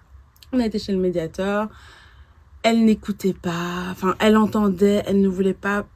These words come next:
euh, faire ce qu'il fallait, ce qu'il y avait à faire. Euh,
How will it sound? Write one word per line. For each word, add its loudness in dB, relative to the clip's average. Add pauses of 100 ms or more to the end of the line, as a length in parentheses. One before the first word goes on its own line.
euh, -4
faire -8
ce -14
qu'il -6
fallait, -6
ce -12
qu'il -10
y -10
avait -10
à -14
faire. 0 (680)
Euh, -2